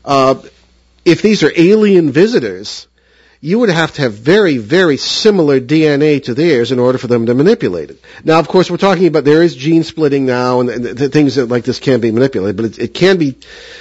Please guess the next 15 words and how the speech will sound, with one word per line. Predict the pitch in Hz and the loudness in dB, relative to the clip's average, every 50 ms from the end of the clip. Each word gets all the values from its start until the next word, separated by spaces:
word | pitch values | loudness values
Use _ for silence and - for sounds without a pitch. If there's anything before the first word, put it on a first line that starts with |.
| - - - - - _ _ _ - 127 | -20 -20 -20 -20 -20 _ _ _ -8 -2
difficult | 123 214 202 202 - 185 175 160 - | 0 2 2 4 4 2 2 0 0
to | 147 | -2
conceive | 147 135 127 - - 175 147 143 | -4 -4 -2 0 2 2 2 2
on | 135 127 | 2 0
the | 123 | 0
face | - - 156 156 147 - | 0 0 2 2 2 0
of | 139 107 | -2 -2
it | 113 110 - - - - | -2 -4 -6 -8 -12 -4
that | 117 127 127 107 | 0 0 0 2
these | 151 151 143 127 | 2 2 2 2
would | 131 127 110 | 0 0 0
not | 131 135 143 143 139 | 2 2 0 0 -2
be | - 131 123 117 117 113 113 104 - _ _ _ _ _ - | -2 -2 -2 0 0 -2 -4 -6 -8 _ _ _ _ _ -2
humans | - 208 202 185 175 156 139 117 117 | 2 2 4 4 4 2 2 0 -2
themselves. | 131 131 123 120 110 - - 151 139 135 107 82 73 - - - - - | -2 -2 0 -2 -4 -2 -2 0 0 0 0 -2 -4 -8 -10 -16 -18 -18